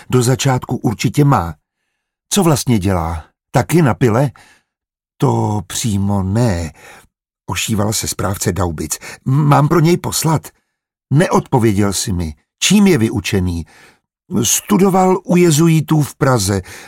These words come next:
Momentálně mu skončila služba ve Falknově." "Takže on je kněz?" "Je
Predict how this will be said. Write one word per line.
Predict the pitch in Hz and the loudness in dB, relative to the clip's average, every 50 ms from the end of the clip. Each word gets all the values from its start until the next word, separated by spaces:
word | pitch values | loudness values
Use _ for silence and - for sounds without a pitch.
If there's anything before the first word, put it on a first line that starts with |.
| - _ - | -16 _ -2
Momentálně | 127 123 131 147 160 160 160 151 123 - 139 135 135 135 143 156 | 0 2 4 4 4 4 4 2 2 2 2 2 2 2 2 4
mu | 156 147 | 2 2
skončila | - - - 131 135 127 - 147 135 123 | 0 0 0 0 0 0 0 0 0 0
služba | 113 - - 135 127 117 107 120 135 - - - - - - _ | 0 0 0 0 0 0 0 0 0 -2 -4 -10 -20 -20 -16 _
ve | 104 120 139 | 0 0 0
Falknově." | 110 - 117 110 95 90 - 95 98 98 85 90 92 82 80 78 - _ _ _ _ _ _ _ _ _ _ | 0 0 0 -2 0 0 -2 -2 -2 -2 -2 -4 -6 -6 -8 -12 -16 _ _ _ _ _ _ _ _ _ _
"Takže | _ - 104 87 - - | _ -6 -4 -2 -4 -2
on | - 110 104 | -2 0 -2
je | 104 101 | -2 -2
kněz?" | - - 92 90 92 120 131 - - - _ _ _ _ _ _ _ _ _ _ _ _ _ _ _ | -4 -6 -6 -6 -6 -6 -8 -10 -12 -14 _ _ _ _ _ _ _ _ _ _ _ _ _ _ _
"Je | - 113 101 104 123 131 123 123 123 123 127 127 120 120 113 | -10 -8 -4 0 0 2 2 2 2 2 2 2 0 -2 -4